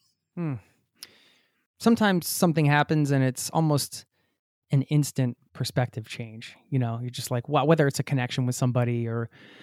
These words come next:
something you see or, or, or whatever. And sometimes, like you just said, it's, it's unclear what the lessons are, you know, till maybe sometimes years later.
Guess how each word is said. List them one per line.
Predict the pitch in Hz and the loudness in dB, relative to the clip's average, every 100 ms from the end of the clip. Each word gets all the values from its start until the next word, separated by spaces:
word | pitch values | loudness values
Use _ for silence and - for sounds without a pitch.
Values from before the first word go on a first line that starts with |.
| - - | -20 0
something | 175 160 151 | 2 6 6
you | 127 | 4
see | - 139 127 127 123 117 | 2 -2 0 -2 -2 -4
or, | 117 113 117 _ - | -6 -10 -12 _ -16
or, | 123 120 | -16 -14
or | 135 | -12
whatever. | 123 127 139 127 120 123 - _ _ _ _ - | -8 -4 -2 -2 -2 -2 -6 _ _ _ _ -2
And | 165 | 2
sometimes, | 151 208 196 170 151 | 4 2 4 4 4
like | 156 143 | 2 2
you | 190 | 0
just | 170 143 | 0 2
said, | 156 143 | 4 6
it's, | 139 - - - _ _ _ _ _ _ _ _ _ _ _ _ _ | 4 0 -6 -8 _ _ _ _ _ _ _ _ _ _ _ _ _
it's | 160 - | -4 0
unclear | - 190 165 196 196 | 6 6 6 6 6
what | 170 139 - _ | 6 2 -2 _
the | 131 | -6
lessons | 123 120 - 120 | -4 -4 -4 -4
are, | 120 113 113 - - _ _ _ _ _ | -4 -6 -8 -12 -20 _ _ _ _ _
you | 165 | 6
know, | 160 | 8
till | - 185 | 8 8
maybe | 190 220 | 8 8
sometimes | 202 208 196 151 | 6 8 6 8
years | 185 202 160 | 10 10 10
later. | 175 214 147 120 | 10 10 8 2